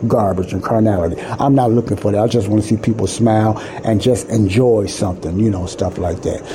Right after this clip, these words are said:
So that's what I would be doing. I have a few ideas already. I don't have a problem coming up with ideas. I just have a problem putting it on paper. But once I get started and getting by myself, man, I can just get it on out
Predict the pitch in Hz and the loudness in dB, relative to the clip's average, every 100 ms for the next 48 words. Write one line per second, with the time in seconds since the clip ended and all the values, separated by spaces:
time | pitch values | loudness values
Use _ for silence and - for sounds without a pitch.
0 | - - - 165 139 202 208 180 160 151 | -12 -4 2 4 4 2 2 2 2 4
1 | 143 127 127 127 104 - 123 98 80 - | 4 4 4 2 2 2 2 2 -2 -8
2 | - - - - - - - 135 - 165 | -12 -16 -16 -16 -12 -10 -2 0 2 2
3 | 143 131 139 143 135 151 170 175 170 147 | 2 0 4 4 4 4 6 6 6 4
4 | 156 151 87 82 87 - - - 175 202 | 4 4 0 -2 -8 -10 -12 -2 0 2
5 | 196 160 127 - - - - 175 120 104 | 2 0 0 -4 -18 -10 -2 0 2 2
6 | 123 104 98 98 117 98 113 110 90 - | 2 2 2 0 0 2 4 4 2 -4
7 | - - - 135 127 120 120 104 131 113 | -14 -14 -4 0 2 2 2 0 0 0
8 | - 120 101 101 92 117 92 - - - | 0 0 2 0 0 0 0 -2 -8 -10
9 | - - 131 165 165 151 147 143 - 151 | -6 2 4 4 2 2 2 0 0 0
10 | 156 156 160 135 120 135 127 107 131 139 | 2 2 2 0 0 2 2 2 0 2
11 | 120 110 - 143 139 131 135 127 143 120 | 0 -2 0 0 2 2 2 2 0 0
12 | 110 101 - 127 123 - 117 113 107 - | 0 -2 2 2 2 0 2 2 0 -2
13 | 104 | -2